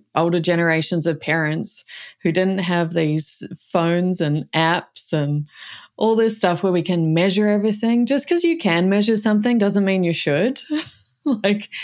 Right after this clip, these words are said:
doesn't mean that you need to. And that's one of the reasons why I love following people like Pinky McKay, because she just gives it to you straight. And she parented in a time where all of these things weren't measured, where you weren't worrying about all of these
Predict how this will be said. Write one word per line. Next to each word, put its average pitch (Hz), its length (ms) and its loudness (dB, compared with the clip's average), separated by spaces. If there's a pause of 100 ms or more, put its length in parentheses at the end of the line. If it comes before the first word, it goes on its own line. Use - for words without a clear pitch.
(160)
doesn't 226 280 2
mean 233 220 2
that 214 140 0
you 180 100 2
need 165 320 0
to. 240 320 0 (640)
And 196 160 2
that's - 420 -4
one 208 100 4
of 196 60 2
the 190 80 2
reasons 180 300 0
why 165 100 2
I 160 40 2
love 165 280 0
following 165 300 0
people 160 240 -2
like 147 160 -2
Pinky 165 260 -2
McKay, 202 340 0
because 175 320 0
she 190 160 0
just 180 320 -2
gives 226 220 0
it 226 140 -4
to 240 100 0
you 240 120 2
straight. 185 500 0 (500)
And 180 560 2
she 208 260 0
parented 202 640 0
in 196 140 0
a 190 100 0
time 190 520 -2
where 190 420 0
all 196 160 0
of 208 80 -2
these 202 240 -2
things 190 240 -4
weren't 208 220 -2
measured, 147 340 -4
where 180 100 -2
you 190 140 0
weren't 202 300 -2
worrying 170 420 -2
about 156 400 -4
all 185 220 0
of 170 100 -2
these 165 460 -2